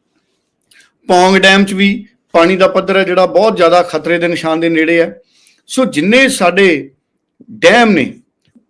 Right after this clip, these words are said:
ਉਹਨਾਂ ਦੀ ਸਥਿਤੀ ਖਤਰੇ ਦੇ ਨਿਸ਼ਾਨ ਦੇ ਜਦੋਂ ਲਵੇ ਆਉਂਦੀ ਹੈ ਸੰਦੀਪ ਜੀ,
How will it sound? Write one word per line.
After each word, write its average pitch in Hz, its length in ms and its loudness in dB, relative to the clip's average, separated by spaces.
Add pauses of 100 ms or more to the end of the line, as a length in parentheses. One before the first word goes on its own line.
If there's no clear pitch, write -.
(140)
ਉਹਨਾਂ 269 320 2
ਦੀ 269 140 2
ਸਥਿਤੀ 220 680 -6 (500)
ਖਤਰੇ 220 380 0
ਦੇ 220 120 2
ਨਿਸ਼ਾਨ 185 420 -4
ਦੇ 208 80 0
ਜਦੋਂ 196 260 -2
ਲਵੇ 170 260 0
ਆਉਂਦੀ 185 340 0
ਹੈ - 280 -2 (240)
ਸੰਦੀਪ 175 360 -8
ਜੀ, 185 280 -6